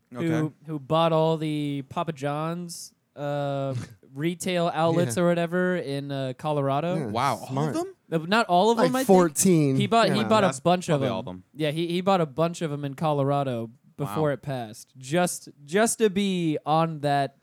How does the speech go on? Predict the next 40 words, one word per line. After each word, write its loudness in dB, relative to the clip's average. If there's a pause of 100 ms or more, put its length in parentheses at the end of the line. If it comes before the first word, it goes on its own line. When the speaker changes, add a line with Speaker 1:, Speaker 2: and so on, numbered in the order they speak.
Speaker 1:
tip. -4
Speaker 3:
Well, 0
not -2
just -2
to -8
be. -8
He -4
was -8
playing -6
for -4
the -4
Broncos. -6
Speaker 1:
I 0
Speaker 3:
I 0
Speaker 1:
mean, -4
Speaker 3:
mean, -8
Speaker 1:
come -4
on. -12
Let's, -4
Speaker 3:
he -6
Speaker 1:
let's 2
Speaker 3:
was -10
Speaker 1:
be -12
Speaker 3:
probably 4
Speaker 1:
honest. 0
Speaker 3:
living 0
in -6
Colorado. -8
Speaker 1:
Let's -4
be -2
honest. 2
You -4
know, -4
he, -2
he -2
Speaker 3:
Well, -6
Speaker 1:
was -4
doing -4
Speaker 3:
fucking 0
Speaker 1:
his -4